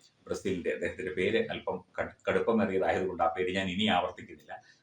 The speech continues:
ബ്രസീലിന്റെ പ്രസിഡന്റിന്റെ മുഖ്യ ഉപദേഷ്ടാവുമായിട്ട് ഇദ്ദേഹം ചർച്ചകൾ നടത്തിയത്. മാത്രമല്ല എക്സ്റ്റേണൽ അഫയേഴ്സ് മിനിസ്റ്റർ, വിദേശകാര്യമന്ത്രി,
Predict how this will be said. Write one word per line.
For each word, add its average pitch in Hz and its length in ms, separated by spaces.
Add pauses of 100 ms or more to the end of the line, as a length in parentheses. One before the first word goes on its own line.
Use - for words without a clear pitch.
(120)
ബ്രസീലിന്റെ 110 720
പ്രസിഡന്റിന്റെ 98 840
മുഖ്യ - 380 (100)
ഉപദേഷ്ടാവുമായിട്ട് 87 760 (360)
ഇദ്ദേഹം 90 320
ചർച്ചകൾ - 420 (120)
നടത്തിയത്. - 440 (640)
മാത്രമല്ല 135 600 (200)
എക്സ്റ്റേണൽ 131 440
അഫയേഴ്സ് 131 400
മിനിസ്റ്റർ, 104 300
വിദേശകാര്യമന്ത്രി, 107 960